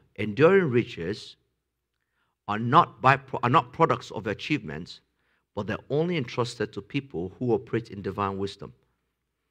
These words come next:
You see, with divine wisdom, the Bible says in Proverbs chapter eight, verse eighteen, it says, Enduring riches are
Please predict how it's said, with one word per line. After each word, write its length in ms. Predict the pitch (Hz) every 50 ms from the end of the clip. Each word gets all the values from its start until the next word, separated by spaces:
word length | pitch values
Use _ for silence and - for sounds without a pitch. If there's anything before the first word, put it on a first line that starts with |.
| _ _
You 80 | - 117
see, 140 | - 143 139
with 160 | 123 131 120
divine 300 | 123 123 165 185 202 180
wisdom, 320 | 147 123 - 117 104 104 101
the 60 | 101
Bible 260 | 101 117 127 123 127
says 240 | 123 - 131 120 110
in 220 | 110 104 107 110 110
Proverbs 360 | - - 147 147 147 127 -
chapter 220 | 117 107 - - -
eight, 180 | 143 147 131 127
verse 240 | - 107 101 - -
eighteen, 240 | 101 - - 131 104
it 60 | -
says, 180 | - 123 120
Enduring 500 | - - 120 117 110 - 156 165 196 185
riches 520 | 151 120 104 - - - 67 90 - - - _ _ _ _ _ _ _ _ _ -
are 200 | 107 110 110 -